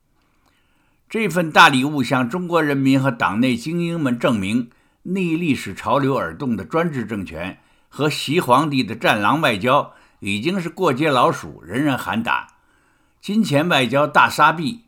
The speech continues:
并不是万能的，金钱美女可以收买政客和精英，但收买不了西方的人民。这同时也说明，在中共拿老百姓的钱大撒币的游说工作下，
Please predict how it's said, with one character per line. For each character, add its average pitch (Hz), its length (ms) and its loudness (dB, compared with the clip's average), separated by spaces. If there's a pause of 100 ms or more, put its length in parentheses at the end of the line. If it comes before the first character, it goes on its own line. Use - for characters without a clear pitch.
并 185 240 -4
不 127 100 -4
是 135 100 -4
万 120 240 0
能 85 200 -6
的， - 260 -4 (460)
金 208 240 -2
钱 175 220 0
美 160 240 0
女 98 240 -2
可 135 160 -4
以 135 100 0
收 175 220 -4
买 101 200 -2
政 147 260 -4
客 123 220 -2
和 101 120 -6
精 127 260 -2
英， 135 260 2 (380)
但 127 200 0
收 196 200 -2
买 123 180 0
不 123 120 -6
了 107 160 0
西 147 200 -8
方 139 220 2
的 120 80 0
人 92 140 -4
民。 143 280 -2 (960)
这 170 160 -2
同 175 220 -2
时 196 140 -2
也 131 140 2
说 147 220 0
明， 127 320 0 (260)
在 151 160 0
中 202 240 -4
共 156 160 0
拿 135 160 6
老 165 200 4
百 127 100 -2
姓 143 180 -2
的 120 100 0
钱 123 280 -4
大 135 220 2
撒 147 260 2
币 139 180 -6
的 95 140 -6
游 104 260 -6
说 127 280 -4
工 135 200 -4
作 117 160 -4
下， 95 300 -4